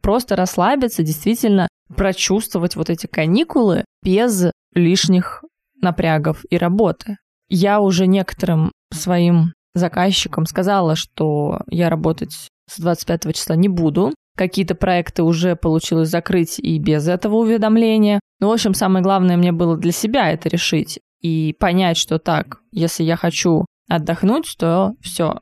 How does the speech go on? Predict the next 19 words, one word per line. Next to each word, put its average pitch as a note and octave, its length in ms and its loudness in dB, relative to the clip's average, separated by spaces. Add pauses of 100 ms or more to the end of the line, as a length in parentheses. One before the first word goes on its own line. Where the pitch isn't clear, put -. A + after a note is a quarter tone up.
мне F3 180 2
надо G3+ 300 2
действительно E3+ 440 0
обозначить E3 800 -2 (120)
точку, - 500 -2
после - 280 -4
которой F#3 260 -2
я F3 80 2
не E3 100 4
работаю, E4 600 0 (200)
а E3+ 160 -2
иначе G3 400 0
можно, F#3 360 2
знаете, F3+ 340 0
и - 40 -2
тридцать F#3+ 300 -2
первого F#3 320 0
числа - 380 -2
вечером F3+ 560 0